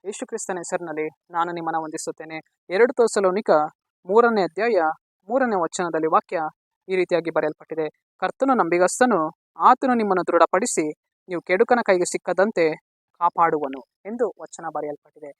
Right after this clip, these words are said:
ಅಂದರೆ ಪ್ರೀತಿಯುಳ್ಳ ದೇವಜನರೇ, ಕರ್ತನು ಏನಾಗಿದ್ದಾನೆ?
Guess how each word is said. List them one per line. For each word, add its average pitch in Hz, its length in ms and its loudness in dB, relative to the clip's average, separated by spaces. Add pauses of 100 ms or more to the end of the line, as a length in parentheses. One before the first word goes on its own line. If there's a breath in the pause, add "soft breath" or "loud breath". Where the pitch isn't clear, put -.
(220)
ಅಂದರೆ 226 300 -2
ಪ್ರೀತಿಯುಳ್ಳ 160 500 -8
ದೇವಜನರೇ, 170 680 -4 (300)
ಕರ್ತನು 226 480 -8
ಏನಾಗಿದ್ದಾನೆ? 170 640 -8